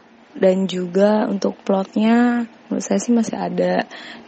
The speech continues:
yang belum terlalu stabil ya. Dan ada beberapa scene yang temanya repetitif, terutama di adegan berantemnya, kayak dikeroyokin, terus itu diulang-ulang lama-lama jadi monoton.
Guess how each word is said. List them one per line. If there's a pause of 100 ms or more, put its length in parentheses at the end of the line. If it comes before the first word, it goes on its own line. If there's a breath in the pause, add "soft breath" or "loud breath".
yang
belum
terlalu
stabil
ya.
Dan
ada
beberapa
scene
yang
temanya
repetitif,
terutama (400 loud breath)
di
adegan
berantemnya,
kayak
dikeroyokin,
terus
itu
diulang-ulang
lama-lama
jadi
monoton.